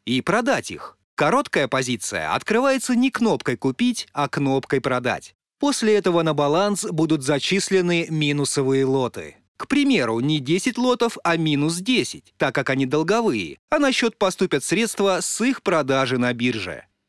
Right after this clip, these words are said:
Эти деньги можно будет использовать только для последующего выкупа проданных активов. Если прогноз трейдера не сбудется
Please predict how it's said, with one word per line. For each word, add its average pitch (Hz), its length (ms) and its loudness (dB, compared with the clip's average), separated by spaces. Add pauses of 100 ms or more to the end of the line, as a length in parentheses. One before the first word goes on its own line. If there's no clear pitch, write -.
Эти 139 240 0
деньги 220 420 2
можно 247 440 2
будет 202 240 0
использовать 202 720 0
только 233 360 2
для 202 160 2
последующего 147 760 0
выкупа 180 440 2
проданных 131 720 0
активов. 120 640 -4 (260)
Если 143 320 0
прогноз 147 460 -2
трейдера 139 400 0
не 131 140 0
сбудется 208 580 -2